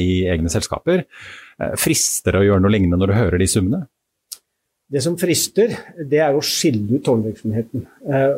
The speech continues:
Speaker 2: for å gjennom det sørge for at vi får på en måte et fokus på å drive den, den mest mulig effektivt.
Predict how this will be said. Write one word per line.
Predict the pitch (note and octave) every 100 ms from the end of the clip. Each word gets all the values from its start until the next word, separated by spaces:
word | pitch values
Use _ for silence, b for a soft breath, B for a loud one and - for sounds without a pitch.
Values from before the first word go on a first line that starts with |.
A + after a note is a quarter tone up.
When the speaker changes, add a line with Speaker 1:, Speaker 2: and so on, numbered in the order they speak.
| -
Speaker 2:
for | C3
å | C#3
gjennom | C3 B2+ C3 D3
det | C3+ -
sørge | D3 A#2+ A2+
for | - C3
at | C3 C3+ C3 C3+
vi | C#3
får | - A#2+ A#2+ B2+
på | C3+
en | C#3+
måte | - C3
et | -
fokus | - A#2 A2+ E3+ - -
på | - B2 C#3+
å | C3
drive | C3 A2 A#2+
den, | A#2+ B2+ A#2+ A#2+ A#2+
den | A#2 B2+ C#3+ B2
mest | - -
mulig | B2 A#2
effektivt. | C3+ B2+ - C#3+ -